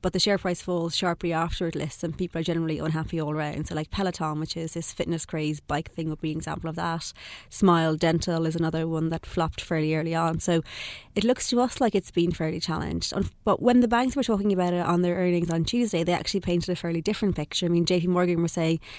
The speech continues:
they had done sixty I P Os so far this year, and most of them have gone pretty well. And then if we look at the amount of money banks have actually made from doing I P Os and from investment banking generally, that's actually been pretty high. So that's not really what we expected.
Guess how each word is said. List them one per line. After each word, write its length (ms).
they 140
had 100
done 240
sixty 720
I 120
P 200
Os 180
so 360
far 240
this 180
year, 140
and 80
most 200
of 60
them 80
have 160
gone 240
pretty 240
well. 320
And 80
then 200
if 140
we 100
look 200
at 60
the 120
amount 220
of 60
money 240
banks 360
have 60
actually 240
made 260
from 180
doing 340
I 120
P 200
Os 160
and 120
from 160
investment 400
banking 280
generally, 340
that's 200
actually 360
been 220
pretty 220
high. 260
So 140
that's 160
not 300
really 300
what 120
we 180
expected. 600